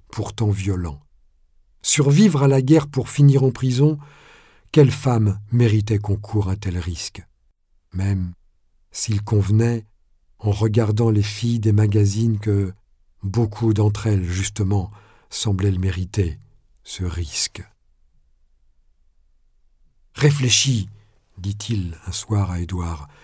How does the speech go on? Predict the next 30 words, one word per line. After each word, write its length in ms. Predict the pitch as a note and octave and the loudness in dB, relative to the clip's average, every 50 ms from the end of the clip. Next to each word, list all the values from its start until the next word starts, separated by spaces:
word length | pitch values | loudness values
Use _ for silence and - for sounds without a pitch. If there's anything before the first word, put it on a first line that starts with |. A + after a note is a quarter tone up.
| - - - _ | -20 -20 -12 _
Moi 200 | B2+ C3+ D3+ E3 | 2 4 4 4
qui 180 | D3 C#3+ - B2+ | 4 2 0 -2
sursaute 680 | - - - - C#3 - - - - C3+ C3 A#2 G2+ | -2 -2 -2 -2 -4 -2 -2 0 2 2 2 2 0
quand 140 | - - A#2+ | -2 -4 -2
la 140 | A2+ A2 G#2 | -2 -2 -2
porte 320 | G#2+ A2+ - - - A2 | -4 -6 -6 -2 -2 -4
claque, 400 | G#2 - A2+ A2 G#2+ G#2 G#2 - G#2 - - - - - - _ - | -2 -2 -2 -2 0 -2 -2 -4 -8 -8 -12 -20 -20 -20 -14 _ 4
tu 100 | - F3+ | 8 8
me 80 | E3 | 8
vois 240 | C#3+ C3 C3+ D#3+ E3+ | 8 8 6 6 6
me 80 | E3 C#3 | 6 6
lancer 320 | B2+ A#2+ G#2+ - - D3+ | 6 4 4 2 0 2
dans 120 | C#3 B2 | 2 2
une 160 | G#2 F#2+ G#2 G2+ | 2 2 0 0
chose 240 | - G#2+ G2 - | 0 0 0 0
pareille. » 600 | - - G#2 F2 D2 D2+ E2+ F#2 F#2+ F2+ E2 D2+ - _ _ _ _ _ _ _ _ _ _ _ _ _ _ _ _ _ _ _ _ _ _ _ _ _ _ _ _ _ _ _ | 0 0 0 0 0 -2 -2 -2 -4 -4 -6 -8 -14 _ _ _ _ _ _ _ _ _ _ _ _ _ _ _ _ _ _ _ _ _ _ _ _ _ _ _ _ _ _ _
Au 120 | - C#3+ C#3+ | -4 0 2
début, 360 | D3 D3 D3 D#3+ F#3 G3+ G3 - _ _ _ _ _ _ _ _ _ _ _ _ _ _ _ | 4 6 6 6 6 4 4 0 _ _ _ _ _ _ _ _ _ _ _ _ _ _ _
Édouard 360 | C3+ B2+ C3 C#3+ E3+ E3+ D3 | 0 2 4 4 4 4 2
se 80 | - B2+ | 0 -2
taisait, 640 | G#2 - B2+ A#2+ A2 G#2+ G#2+ B2 B2 C3+ D#3+ E3+ - - _ _ _ _ _ _ _ _ _ _ _ | -2 0 0 2 2 2 2 2 2 2 2 0 -2 -6 _ _ _ _ _ _ _ _ _ _ _
poursuivait 540 | - C#3+ C#3+ - - - C#3 C3 A#2+ C#3 C3+ | -4 -2 -2 0 0 0 0 2 4 4 4
ses 180 | - - C3 A#2 | 4 2 0 0
dessins, 560 | A2 A#2 A2+ - - C3 B2 B2+ C#3 D3+ D3 - - - - _ _ _ _ _ _ | 0 0 2 2 2 2 4 2 2 2 0 -4 -12 -18 -20 _ _ _ _ _ _
laissant 400 | - A#2+ C3+ - - - D3+ D3+ | 0 2 2 2 2 2 4 6
le 140 | D3 C3 A#2+ | 6 6 4
projet 420 | - - G#2+ B2 A#2 A2 G#2+ C3+ C3 | 2 0 0 0 2 4 4 4 4
faire 280 | - - C3 A#2 - | 4 2 -4 -4 -4
son 180 | - - A2+ G#2+ | -4 -4 -2 -2
chemin, 380 | G#2 - - C3+ C3+ C#3 D3 | -2 -2 0 0 2 2 0